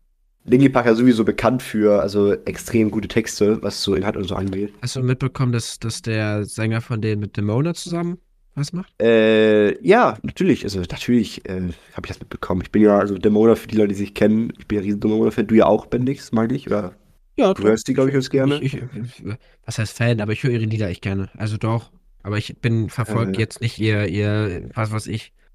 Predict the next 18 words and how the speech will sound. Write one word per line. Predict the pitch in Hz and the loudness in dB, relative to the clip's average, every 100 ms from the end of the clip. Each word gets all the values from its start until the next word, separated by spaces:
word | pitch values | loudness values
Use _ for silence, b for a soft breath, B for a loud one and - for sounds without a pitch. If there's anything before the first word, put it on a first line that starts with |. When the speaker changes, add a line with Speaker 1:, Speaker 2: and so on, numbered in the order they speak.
| _ | _
Speaker 2:
Leben | 101 117 107 | -2 0 0
so | 101 | 0
die | 101 | 0
ganze | 98 98 | -2 -6
Zeit. | - 110 98 | -6 -4 2
Speaker 1:
Du | |
meinst, | 120 135 127 - | 4 4 0 0
äh, | 110 110 107 | 4 4 4
übrigens | 110 117 104 | 2 0 -2
für | - | -4
dich | 113 110 | -2 0
nochmal, | 110 101 | 2 0
äh, | 104 | 0
Mike | 98 104 | 0 0
Shinoda | - 104 101 101 95 90 | 0 0 4 4 2 -2
ist | - - | -6 -8
das, | - - - | -8 -8 -4
äh, | 101 95 | -2 -2